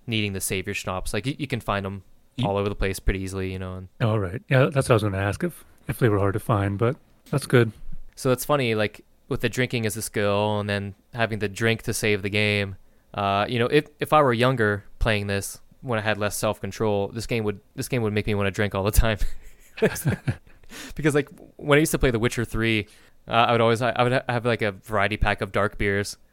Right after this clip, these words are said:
Speaker 1: I have, like, like, red and stouts, and then, like, every time, like, Geralt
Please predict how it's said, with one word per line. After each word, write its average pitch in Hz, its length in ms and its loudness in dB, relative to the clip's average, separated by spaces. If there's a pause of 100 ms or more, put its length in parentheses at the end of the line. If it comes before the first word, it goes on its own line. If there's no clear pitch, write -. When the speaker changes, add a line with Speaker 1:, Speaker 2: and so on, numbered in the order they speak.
(260)
Speaker 1:
I - 40 -10
have, 107 100 0
like, 120 180 0
like, 131 160 0
red 110 160 4 (100)
and 107 100 -6
stouts, 104 520 0 (120)
and 120 140 -2
then, 110 220 0
like, 113 180 0
every 131 220 0
time, 117 240 2
like, - 300 -4
Geralt 107 360 4